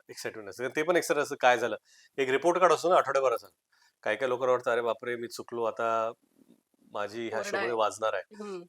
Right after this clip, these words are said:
Speaker 1: अ, आणि काही-काही लोकांना वाटतं, मी, काही-काही वा-, लोकांना वाटतं की बाबा, माझ्याबरोबर खरंच अन्याय झाला, तर होस्टनी माझी साथ द्यावी,
Speaker 2: हं.
Speaker 1: अशी पण त्यांच्या काही-काही अपेक्षा असतात.
Speaker 2: बरोबर.
Speaker 1: तर, अ,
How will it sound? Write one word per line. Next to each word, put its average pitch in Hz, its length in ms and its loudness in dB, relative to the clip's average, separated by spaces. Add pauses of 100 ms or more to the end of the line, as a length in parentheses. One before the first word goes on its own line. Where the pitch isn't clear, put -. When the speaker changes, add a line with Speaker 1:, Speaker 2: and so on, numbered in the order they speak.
(100)
Speaker 1:
अ, - 100 -12 (440)
आणि 104 140 -10
काही-काही 110 280 -2
लोकांना 113 240 -4
वाटतं, 110 340 -4
मी, 117 540 -8 (720)
काही-काही 123 280 2
वा-, 127 140 4
लोकांना 123 300 0
वाटतं 131 280 0
की 135 120 -8
बाबा, 135 280 2 (880)
माझ्याबरोबर 127 680 2
खरंच 151 180 4
अन्याय 127 300 2
झाला, 104 180 -4
तर 110 160 -10
होस्टनी 113 460 -8
माझी 113 240 -4
साथ 120 220 0 (160)
द्यावी, 98 260 -8 (140)
Speaker 2:
हं. 185 180 -12 (320)
Speaker 1:
अशी 123 180 -8
पण 123 140 -4
त्यांच्या 113 280 -4
काही-काही 110 300 -4
अपेक्षा 107 320 -8
असतात. 98 200 -14 (220)
Speaker 2:
बरोबर. 175 180 -14 (720)
Speaker 1:
तर, 160 260 -4
अ, 78 460 -8